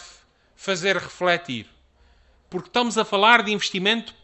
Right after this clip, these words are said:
privado, não estamos a falar de investimento público. E o facto é que este é também um dado significativo na me-, na medida em que demonstra também um sinal de aposta no futuro deste setor e de confiança no futuro deste setor.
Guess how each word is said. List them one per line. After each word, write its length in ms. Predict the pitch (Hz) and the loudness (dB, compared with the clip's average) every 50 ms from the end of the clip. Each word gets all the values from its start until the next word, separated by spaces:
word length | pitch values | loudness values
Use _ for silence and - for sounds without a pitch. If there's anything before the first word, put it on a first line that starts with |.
| _ _ _ | _ _ _
privado, 680 | - 240 254 233 180 147 165 160 147 123 113 104 110 127 | 0 0 0 0 -2 0 2 2 2 2 0 -2 -6 -8
não 140 | 156 180 | -8 -6
estamos 320 | 190 - - 220 208 190 196 | -6 -6 -6 -8 -6 -6 -8
a 60 | 185 | -6
falar 280 | - 190 190 202 220 208 | -4 -2 -2 0 -2 -2
de 60 | 202 | -6
investimento 440 | 190 170 - - 190 196 202 202 - _ | -10 -12 -12 -12 -12 -10 -12 -12 -14 _
público. 400 | - 139 127 113 101 92 - _ _ _ _ _ _ _ _ _ _ _ _ - - _ - | -16 -16 -16 -16 -18 -20 -20 _ _ _ _ _ _ _ _ _ _ _ _ -20 -20 _ -12
E 100 | 151 190 | -12 -10
o 40 | |
facto 320 | 180 - 247 220 214 - - | -4 0 0 0 2 2 0
é 80 | 233 | -2
que 120 | 233 233 233 | 0 -2 -4
este 160 | 226 - 240 | -4 -2 -2
é 60 | 226 | -2
também 280 | 226 - 233 226 214 202 | 0 0 0 2 2 0
um 140 | 202 202 196 | 0 2 4
dado 220 | 190 - 190 - | 6 6 6 4
significativo 800 | - - 190 170 190 180 - - 156 - 165 - - 240 240 208 | 0 -6 -8 -8 -8 -8 -8 -8 -8 -8 -8 -6 -6 -6 -6 -4
na 120 | 202 208 208 | -4 -4 -2
me-, 300 | 202 196 196 180 170 156 165 | -2 -4 -6 -8 -12 -12 -8
na 160 | 190 190 220 | -4 -2 -2
medida 640 | 214 202 170 156 185 175 170 156 165 180 196 214 - - _ _ _ _ _ _ _ | -2 -2 -4 -6 -6 -6 -4 -2 -2 -2 -2 -4 -8 -16 _ _ _ _ _ _ _
em 160 | - 190 202 | -6 -4 -4
que 140 | 180 - 214 | -2 -2 0
demonstra 640 | 180 196 190 190 196 220 254 233 - - 190 165 | 0 2 6 8 8 8 8 6 2 -2 -6 -6
também 580 | - - 139 131 127 139 151 165 175 180 190 190 - _ _ _ _ _ _ _ _ _ _ _ | -4 -6 -8 -6 -4 -2 -2 -2 -2 -4 -6 -12 -18 _ _ _ _ _ _ _ _ _ _ _
um 380 | 190 180 180 180 180 170 165 165 | -8 -4 -4 -4 -4 -4 -6 -8
sinal 680 | - - - 208 196 196 185 180 170 165 156 147 139 131 127 131 135 | -8 -8 -6 -2 0 2 4 4 4 2 0 -4 -6 -10 -12 -12 -10
de 240 | 143 156 147 147 151 | -8 -6 -6 -6 -4
aposta 840 | 156 165 165 - - 214 226 233 233 233 - - - 214 214 214 208 - - _ _ _ _ | -4 -4 -4 0 4 6 6 6 6 4 0 -4 -2 -2 -2 -2 -4 -8 -16 _ _ _ _
no 180 | 170 185 196 | -6 -6 -6
futuro 420 | 170 - - - - 214 214 208 180 | -6 -8 -12 -14 -12 -10 -10 -8 -6
deste 280 | 160 180 170 - - | -4 -4 -4 -4 -6
setor 420 | - - 170 156 - - 196 190 185 | -6 -6 -6 -6 -6 -8 -8 -6 -6
e 80 | 185 | -8
de 80 | 165 - | -10 -12
confiança 640 | - - 175 156 - - 180 180 170 151 - - | -12 -12 -12 -12 -10 -8 -6 -6 -6 -6 -8 -12
no 100 | 135 135 | -12 -12
futuro 300 | 120 - - - 135 123 | -14 -14 -14 -14 -14 -12
deste 220 | 117 120 113 - - | -12 -12 -12 -12 -14
setor. 360 | - 110 101 - - 95 92 | -16 -16 -16 -18 -20 -20 -20